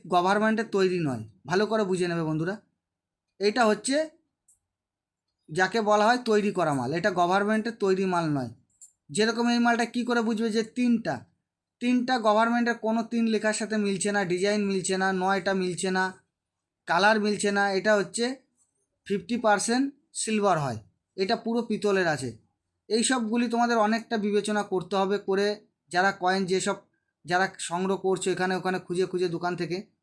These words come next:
অনেক কিছু বুঝে কিনতে হবে কয়েনগুলি। এরকম কয়েন যদি না বুঝতে পারো, আমার WhatsApp নাম্বারে ছবি পাঠাবে,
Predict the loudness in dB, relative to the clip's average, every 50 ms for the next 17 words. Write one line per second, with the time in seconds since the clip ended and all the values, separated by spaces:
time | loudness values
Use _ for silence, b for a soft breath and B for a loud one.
0 | _ _ _ _ -4 -2 -2 -2 -2 -4 -4 -2 -2 -4 -2 -2 -2 0 0 0
1 | 0 -2 -2 -4 -2 0 0 0 0 -2 -2 -2 -2 -2 -2 -2 -4 -6 -8 -12
2 | _ _ _ _ _ _ _ _ _ _ _ _ _ _ _ _ _ _ _ _
3 | 0 2 2 2 2 2 0 0 0 2 2 4 4 4 2 -2 -4 -6 -12 _
4 | _ _ _ _ _ _ _ _ _ _ _ _ -6 -4 -2 -2 -2 -4 -4 -10
5 | -16 -8 -4 0 2 4 4 4 2 0 -2 0 0 0 2 2 2 4 2 2
6 | 2 2 2 2 0 0 -2 -2 -2 0 0 0 0 -2 -2 -2 -2 -2 -2 -2
7 | -2 -2 -2 0 0 0 0 -2 -2 -4